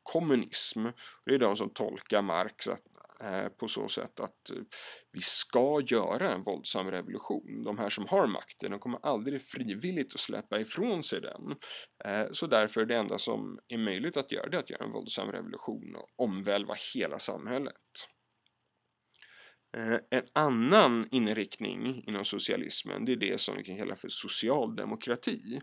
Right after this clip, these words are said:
Och socialdemokraterna, de menar då i, tvärt emot kommunisterna, så menar de att,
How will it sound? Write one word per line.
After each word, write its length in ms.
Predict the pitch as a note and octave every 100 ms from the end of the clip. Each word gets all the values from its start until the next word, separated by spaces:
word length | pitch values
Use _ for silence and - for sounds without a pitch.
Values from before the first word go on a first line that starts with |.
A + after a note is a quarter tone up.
| - - - _
Och 100 | B2
socialdemokraterna, 1160 | A#2+ G#2+ C#3+ A#2+ A2+ A2+ A#2 F#3+ F#3 - C3 G#2+
de 200 | C#3 D3+
menar 340 | C#3+ C3+ A#2
då 420 | A#2 - - - - _ _ _ _ _ -
i, 320 | A#2 A#2 A#2 _ _ _ _ -
tvärt 240 | A2+ -
emot 380 | G#2+ D3+ G#3 -
kommunisterna, 680 | - A2+ G2 D2+ - A2 G2+
så 140 | -
menar 320 | A2 G2 G2
de 240 | G#2 G2+ G#2
att, 300 | G#2 _